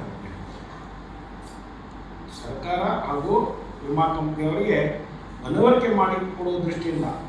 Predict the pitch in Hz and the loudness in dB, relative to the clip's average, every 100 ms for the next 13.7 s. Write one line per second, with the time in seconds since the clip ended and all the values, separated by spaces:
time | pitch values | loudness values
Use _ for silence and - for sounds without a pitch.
0 | - - - - - - - - - - | -12 -14 -14 -14 -14 -14 -14 -14 -14 -10
1 | 147 147 143 143 - 180 160 143 165 156 | -4 -2 0 0 -2 -2 -2 -2 -2 -2
2 | 143 - 139 139 147 147 139 135 135 135 | -2 -2 -6 -6 -4 -2 -4 -6 -6 -6
3 | 143 156 151 - 123 147 151 151 185 190 | -4 -4 -4 -4 -6 -4 -2 -2 -2 -4
4 | - - - - - 139 143 170 185 196 | -8 -12 -14 -14 -8 0 2 4 4 6
5 | 170 160 165 - - 127 - 233 233 196 | 6 4 2 0 -4 -4 2 4 6 6
6 | 180 170 160 170 180 180 175 143 139 165 | 6 4 2 0 -2 -2 -2 -2 -2 0
7 | 160 - 139 - 180 151 156 156 147 196 | 0 0 0 0 0 2 0 0 0 0
8 | 196 185 175 170 165 160 156 156 139 139 | 0 0 0 0 0 0 0 0 0 0
9 | 143 135 - 151 165 156 160 160 156 151 | -2 -4 -6 -4 -2 -2 -2 -2 -4 -4
10 | 151 151 - 180 185 175 156 160 143 165 | -4 -6 -6 -6 -4 -4 -4 -4 2 4
11 | 165 160 175 156 143 143 139 - - - | 4 2 -2 -2 -4 -4 -6 -8 -12 -14
12 | - - - 123 190 214 208 180 - 220 | -14 -14 -10 4 8 8 8 8 10 8
13 | - 196 185 - 127 113 - | 10 8 8 2 0 -2 -6